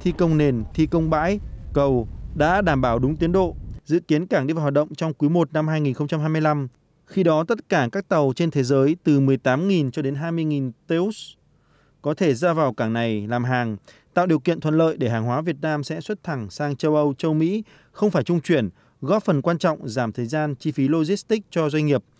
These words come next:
Bến số năm, sáu đi vào hoạt động cùng với các bến khác thuộc cảng nước sâu Lạch Huyện khi hoàn thành, sẽ từng bước xây dựng khu bến cảng container hiện đại theo quy hoạch được phê duyệt, đáp ứng nhu cầu xuất nhập khẩu hàng hóa của khu vực miền Bắc trực tiếp đến thị trường châu Âu, châu Mỹ.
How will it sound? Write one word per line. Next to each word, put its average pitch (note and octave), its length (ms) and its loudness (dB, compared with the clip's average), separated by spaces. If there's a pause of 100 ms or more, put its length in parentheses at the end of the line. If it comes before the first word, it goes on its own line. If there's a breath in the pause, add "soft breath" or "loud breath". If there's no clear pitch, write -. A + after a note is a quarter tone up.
(260 soft breath)
Bến D3 160 2
số D#3 120 -2
năm, E3+ 260 2
sáu D3 480 0
đi D#3+ 160 2
vào D3 140 0
hoạt B2+ 140 -4
động C3+ 240 0
cùng C3 180 0
với B2+ 120 0
các F#3 180 -4
bến C#3+ 180 -2
khác G#3 240 -2 (400 soft breath)
thuộc C#3+ 260 -2
cảng A#2+ 220 0
nước F3 140 -6
sâu F3+ 180 0
Lạch C#3+ 140 -2
Huyện C3+ 280 -4
khi - 160 -4
hoàn D3+ 160 0
thành, B2+ 320 -2 (420 loud breath)
sẽ F#3+ 200 0
từng D#3+ 220 0
bước A3 220 2
xây F3+ 160 2
dựng D#3+ 200 0
khu E3 220 0
bến D3+ 240 0
cảng D#3 200 -2
container E3 460 -2
hiện D3 180 -4
đại C#3 300 0
theo D#3+ 160 -4
quy E3 160 -4
hoạch C#3 160 -2
được B2 160 -6
phê D3+ 120 0
duyệt, C3+ 220 2 (540 soft breath)
đáp G#3 160 2
ứng F3 180 4
nhu G3+ 100 4
cầu G#3 200 4
xuất G#3+ 160 -2
nhập G3+ 120 0
khẩu C3 140 0
hàng A#2+ 180 -4
hóa C3 340 -4 (100)
của C#3 160 0
khu - 140 -6
vực D#3 160 -2
miền C#3 200 -4
Bắc F#3+ 120 0 (380 soft breath)
trực D3 200 0
tiếp A#3 200 2
đến D3 200 2
thị - 180 -6
trường C#3 220 0
châu D#3 180 2
Âu, D3+ 140 4
châu D3 160 0
Mỹ. F3+ 300 2